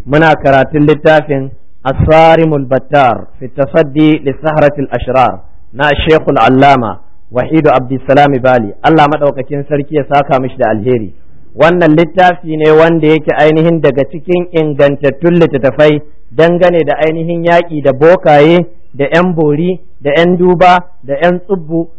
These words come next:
da duk wasu mushrikai waɗanda suka danganci wannan nahiya. Muna karatu a ƙarƙashin mas'alar da ya ce, "Alamatun yu'rafu biha sahir", alamomin da ake gane boka da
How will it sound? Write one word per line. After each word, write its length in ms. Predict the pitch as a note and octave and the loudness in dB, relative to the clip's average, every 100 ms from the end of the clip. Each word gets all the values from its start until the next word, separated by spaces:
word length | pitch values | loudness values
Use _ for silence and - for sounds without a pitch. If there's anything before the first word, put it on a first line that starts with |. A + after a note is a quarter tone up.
| - | -14
da 100 | B2 | -12
duk 280 | B2+ D#3+ E3+ | -8 -4 2
wasu 220 | E3+ E3+ F3 | 2 0 -4
mushrikai 480 | D3+ C3+ B2 D3 D3+ | -4 -6 -2 2 4
waɗanda 460 | F3 D#3+ C#3 C3 | 4 2 0 -4
suka 220 | E3+ D#3 C3+ | -4 -2 0
danganci 480 | C3 B2+ B2+ - | 0 2 -2 0
wannan 400 | D3+ D#3 D#3 C3 C3 | 0 2 2 0 0
nahiya. 460 | B2+ C3 A#2+ F2 - - - | -2 -2 -4 -6 -10 -16 -6
Muna 300 | C#3 G3 F#3 - | 0 2 2 2
karatu 540 | D#3 D3+ D3 F#3 F#3 | 0 0 -2 -4 -6
a 100 | D#3+ | -4
ƙarƙashin 540 | D3 C#3+ - E3 - F3 | -4 -6 -6 -10 -6 -4
mas'alar 560 | F3+ F3+ - F3 D#3+ | -2 -2 0 2 2
da 80 | B2 | 0
ya 140 | D3 C#3+ | -2 -2
ce, 320 | D#3+ G#2 - - - - | -6 -8 -8 -16 -16 -6
"Alamatun 960 | B2+ D#3+ E3+ E3 E3 F3+ G3 F#3+ F#3 E3 | 0 2 4 4 4 2 2 0 -4 -6
yu'rafu 560 | E3 F#3 E3 E3 D#3+ | -2 0 0 -2 -4
biha 300 | C3 C3 C3 B2+ | -10 -10 -8 -10
sahir", 400 | C#3 C3+ B2+ G2+ E2+ - - - - | -4 -2 -2 -6 -14 -16 -16 -16 -8
alamomin 920 | C#3 E3+ F#3 F#3 F#3+ F#3+ F#3 F#3+ F#3 D3 | 0 2 4 2 2 0 0 -2 -4 -4
da 80 | D3+ | -4
ake 340 | E3 E3 D#3+ C3 | -4 -6 -6 0
gane 380 | D3+ D3+ C#3+ | 2 4 2
boka 500 | A2+ C3+ C3+ - C#3 | -2 -2 -4 0 0
da 140 | B2 | 0